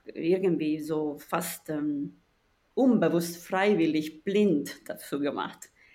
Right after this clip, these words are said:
äh, und mich nur an die Sache konzentriert. Und wenn ich denke, wenn ich fange an, so viel über alle möglichen kleinen Signale,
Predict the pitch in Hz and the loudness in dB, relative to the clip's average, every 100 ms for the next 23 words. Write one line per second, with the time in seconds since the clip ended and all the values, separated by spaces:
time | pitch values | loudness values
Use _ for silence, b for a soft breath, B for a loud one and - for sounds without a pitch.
0 | b 180 175 170 165 170 170 165 160 170 | b -2 0 2 0 2 4 4 4 0
1 | 170 208 214 226 180 170 165 175 - 208 | 0 2 4 4 4 4 2 0 -2 -4
2 | - 175 175 160 - 180 175 165 170 175 | -4 -4 -4 -6 -2 -2 0 -2 -2 0
3 | 175 170 180 185 185 160 165 165 180 175 | 0 0 0 -2 0 -2 -2 -2 -2 -2
4 | 165 175 165 175 208 208 208 190 180 160 | 0 -2 0 0 0 -2 -4 -4 -4 -6
5 | 160 180 190 180 175 175 175 165 - 185 | -6 -2 0 2 0 0 -2 -4 -4 -4
6 | 202 220 208 160 170 170 160 165 | -2 0 -2 -2 0 0 -2 -4